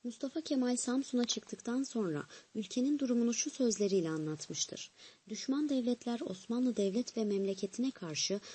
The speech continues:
maddi ve manevi saldırıya geçmişler. Onu yok etmeye ve paylaşmaya karar vermişler.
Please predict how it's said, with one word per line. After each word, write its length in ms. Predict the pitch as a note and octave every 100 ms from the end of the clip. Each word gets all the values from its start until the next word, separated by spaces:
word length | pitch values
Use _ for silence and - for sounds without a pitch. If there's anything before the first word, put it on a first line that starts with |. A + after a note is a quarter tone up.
| -
maddi 380 | G#3 G#3 - D#4
ve 100 | D4
manevi 500 | B3+ G#3+ G#3+ G#3+ B3+
saldırıya 540 | - A#3+ G3+ F#3+ F#3 E3
geçmişler. 680 | D#3 D3+ D3 - E3 D#3+ - _ - - _
Onu 180 | A#3 C4
yok 240 | D4 D#4+
etmeye 340 | C#4 - B3 B3+
ve 80 |
paylaşmaya 640 | B3 A#3+ A3+ G#3+ - G#3+ A3
karar 360 | G#3+ G3 F3+
vermişler. 600 | D#3+ D#3 D#3 - D#3+ D3+